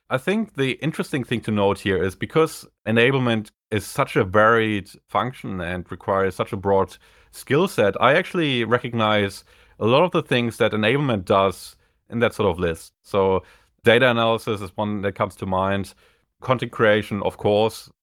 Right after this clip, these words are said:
Market research can also be part of it if you do work around buyer acumen or competitive research around messaging, and teaching, of course. So all of these things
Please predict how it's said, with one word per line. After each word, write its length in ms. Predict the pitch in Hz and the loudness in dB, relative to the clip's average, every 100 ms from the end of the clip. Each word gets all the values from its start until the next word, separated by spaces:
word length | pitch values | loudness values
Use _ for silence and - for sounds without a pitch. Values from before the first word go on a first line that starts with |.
| _ 98 | _ 0
Market 280 | 110 - | 0 0
research 440 | 110 113 113 107 - | -2 -2 0 -4 -2
can 160 | 101 | -4
also 200 | 95 101 101 | -4 -4 -6
be 100 | 92 | -4
part 240 | 104 95 | 0 0
of 120 | 92 | 0
it 160 | 92 87 | -2 -2
if 200 | 87 - | -6 -6
you 60 | |
do 160 | 90 95 | -4 -2
work 280 | 90 92 - | 2 0 2
around 500 | 92 90 90 85 - _ | 2 2 0 -2 -8 _
buyer 260 | 98 98 95 | 2 4 4
acumen 520 | 85 - 98 95 90 | 0 -4 -4 -2 -2
or 140 | 85 | -4
competitive 520 | 87 95 98 95 90 98 | -4 -4 -4 -2 -2 -2
research 500 | 92 - 92 87 85 | -4 0 0 0 0
around 220 | 87 87 | -2 0
messaging, 500 | 92 95 90 95 92 - _ _ - | -2 -2 -2 0 -2 -8 _ _ -2
and 160 | 135 | 0
teaching, 340 | 135 190 190 139 | 2 0 2 2
of 160 | 87 | 2
course. 360 | - 82 78 - - _ | 0 -2 -2 -10 -20 _
So 360 | - 110 107 - - _ _ - | 2 2 2 -4 -20 _ _ 2
all 140 | 160 | 4
of 80 | 160 | 4
these 220 | 156 - | 0 0
things 580 | 147 131 131 - - | 0 0 0 -4 -16